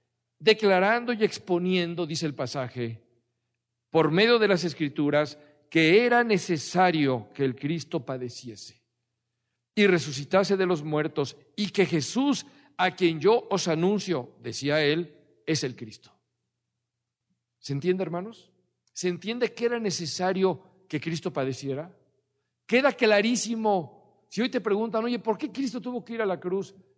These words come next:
¿te queda claro? ¿Por qué? Porque era la única manera de satisfacer la santa ira de Dios. ¿Dios tiene ira? Sí, sí, está irado contra el pecado.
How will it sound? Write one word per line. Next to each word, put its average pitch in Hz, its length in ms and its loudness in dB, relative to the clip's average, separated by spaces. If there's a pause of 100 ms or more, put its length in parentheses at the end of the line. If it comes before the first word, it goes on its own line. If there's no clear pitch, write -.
¿te 135 80 -8
queda 175 200 2
claro? 175 380 -4 (920)
¿Por 135 160 -6
qué? - 680 -6
Porque 165 300 0
era 233 100 4
la 196 220 4
única 247 760 0
manera 165 1040 0
de 156 280 2
satisfacer 139 1200 -6
la 120 160 -14
santa 147 600 -10 (320)
ira 120 380 -10 (400)
de 117 100 -20
Dios. - 460 -20 (1400)
¿Dios 170 260 -2
tiene 165 220 -4
ira? 135 180 -4
Sí, 127 260 -8
sí, 151 140 -10
está 143 200 -8
irado 143 300 -6
contra 127 220 -14
el 110 60 -14
pecado. - 260 -20